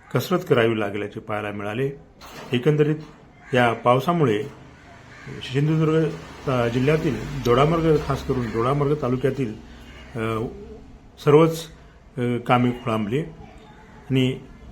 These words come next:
या पावसामुळे दोन दिवस अक्षरशः दोडामार्ग तालुक्यातील लोकांची ते-, त्रेधा तिरपीट झाली. आई येथे ओव्हरलोड कोळसा वाहतूक करणारा ट्रक पलटी.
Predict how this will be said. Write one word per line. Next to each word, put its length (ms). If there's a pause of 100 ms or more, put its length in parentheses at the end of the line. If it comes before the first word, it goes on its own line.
(140)
या 240
पावसामुळे 680 (600)
दोन 200
दिवस 520
अक्षरशः 580 (640)
दोडामार्ग 540
तालुक्यातील 760 (520)
लोकांची 500 (180)
ते-, 140
त्रेधा 380
तिरपीट 340
झाली. 260 (2000)
आई 160
येथे 280
ओव्हरलोड 680 (960)
कोळसा 320
वाहतूक 340
करणारा 360
ट्रक 440
पलटी. 500